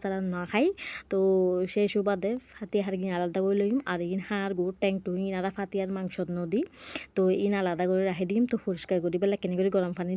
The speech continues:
দিলাম, তো ওই তো, তো হন ডিস্ট্রিক্ট থারা কি ফাতিহা দ আপার একখানা জানাইও। তো এই তো শুধু তো মুরগি খাইলে হইতো নু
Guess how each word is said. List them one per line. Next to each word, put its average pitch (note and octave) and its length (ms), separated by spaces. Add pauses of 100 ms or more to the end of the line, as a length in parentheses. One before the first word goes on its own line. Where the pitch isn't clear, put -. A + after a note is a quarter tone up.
দিলাম, A#3+ 200 (1400)
তো G#3+ 80 (400)
ওই G3+ 140
তো, G#3+ 80 (1200)
তো G#3+ 80 (160)
হন G#3 240 (340)
ডিস্ট্রিক্ট G#3+ 500
থারা F#3+ 380
কি G#3+ 80 (120)
ফাতিহা G3+ 360 (100)
দ - 20 (340)
আপার F#3+ 220
একখানা F#3+ 300 (120)
জানাইও। F3+ 400 (540)
তো A#3+ 60 (200)
এই A3 140
তো B3 60 (120)
শুধু A3 160 (100)
তো G3+ 60 (100)
মুরগি F#3 300
খাইলে G#3 260
হইতো G#3 240
নু B3+ 60